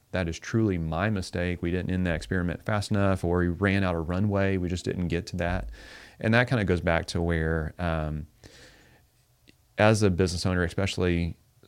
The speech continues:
supporting, uh, cultivating a small team that's gonna small, that's gonna serve small businesses, if you,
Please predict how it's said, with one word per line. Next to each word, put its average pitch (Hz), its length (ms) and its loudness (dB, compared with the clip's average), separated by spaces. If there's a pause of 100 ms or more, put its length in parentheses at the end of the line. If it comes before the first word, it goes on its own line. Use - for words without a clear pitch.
supporting, 92 880 0 (200)
uh, 80 360 -2 (200)
cultivating 92 520 0
a 76 60 -4
small 87 360 0
team 87 300 -4
that's 82 160 -4
gonna 85 200 -2
small, 87 460 -4
that's 92 280 -6
gonna 87 160 -2
serve 82 280 -4
small 80 240 -2
businesses, 85 800 0 (1300)
if 98 220 0
you, 147 260 4